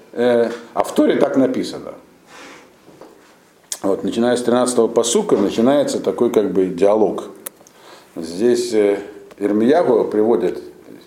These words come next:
вот, да-, дальнейшее пророчество, оно идёт в форме как бы, вы-,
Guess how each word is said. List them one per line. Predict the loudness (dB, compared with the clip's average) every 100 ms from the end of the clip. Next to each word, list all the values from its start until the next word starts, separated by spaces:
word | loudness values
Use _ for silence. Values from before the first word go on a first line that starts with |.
| -18
вот, | -18 -16 -12
да-, | -12
дальнейшее | -10 -2 2 4 2 0 -2
пророчество, | 0 2 0 -2 -6 -4
оно | -2 -2
идёт | 0 -2 -4 -16 -20 _ _
в | -12
форме | 0 2 2 -2
как | -4 -2
бы, | -2
вы-, | -2 -4